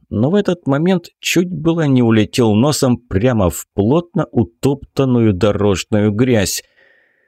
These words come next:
Стражи на воротах тоже не оказалось, несмотря на то, что их створки были распахнуты настежь. «Недоброе у меня предчувствие», —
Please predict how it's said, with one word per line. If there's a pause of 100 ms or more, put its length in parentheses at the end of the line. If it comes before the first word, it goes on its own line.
(220)
Стражи
на
воротах (260)
тоже
не
оказалось, (140)
несмотря
на (140)
то, (100)
что
их
створки
были
распахнуты
настежь. (680)
«Недоброе
у
меня
предчувствие», —